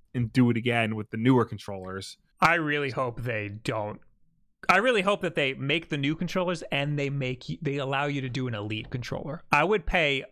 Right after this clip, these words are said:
Speaker 1: That would
Speaker 2: lot
Speaker 1: be nice.
Speaker 2: more
Speaker 1: Yes.
Speaker 2: to do an Elite controller that's just
Speaker 1: Yes.
Speaker 2: custom made for me. That would
Speaker 1: Yeah.
Speaker 2: be awesome.
Speaker 1: Yeah.
Speaker 2: Uh, Fred says, "Will Design Lab is closed right now."
Speaker 1: Okay.
Speaker 2: Rip you.
Speaker 1: So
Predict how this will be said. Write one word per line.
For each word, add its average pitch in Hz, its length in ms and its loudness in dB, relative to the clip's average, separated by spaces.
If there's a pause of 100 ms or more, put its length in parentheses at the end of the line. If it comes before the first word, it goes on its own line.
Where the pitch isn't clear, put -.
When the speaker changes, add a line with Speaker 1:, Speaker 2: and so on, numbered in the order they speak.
Speaker 1:
That 147 100 6
would 143 80 4
Speaker 2:
lot 143 160 2
Speaker 1:
be 143 80 -4
nice. 123 240 2
Speaker 2:
more 110 260 -2
Speaker 1:
Yes. 113 520 0 (540)
Speaker 2:
to 143 140 2
do 123 220 -2
an 113 60 -4
Elite 107 240 -4
controller 107 420 -4
that's 101 280 -6
just 127 200 -2
Speaker 1:
Yes. 107 100 0
Speaker 2:
custom 131 360 -4
made 110 220 -2
for 110 160 -8
me. - 300 -6 (400)
That 127 160 2
would 127 120 0
Speaker 1:
Yeah. 123 100 -2
Speaker 2:
be - 60 -4 (120)
awesome. 117 520 -4 (580)
Speaker 1:
Yeah. 98 260 -4 (1700)
Speaker 2:
Uh, 139 360 0 (120)
Fred 190 360 -2
says, 135 280 -4
"Will 160 420 0
Design 127 420 -4
Lab 123 320 -4
is 120 160 -6
closed 156 320 -6
right - 120 -4
now." - 180 -12 (760)
Speaker 1:
Okay. 135 240 4
Speaker 2:
Rip - 200 -4 (220)
you. 107 460 -6 (1120)
Speaker 1:
So 104 440 -6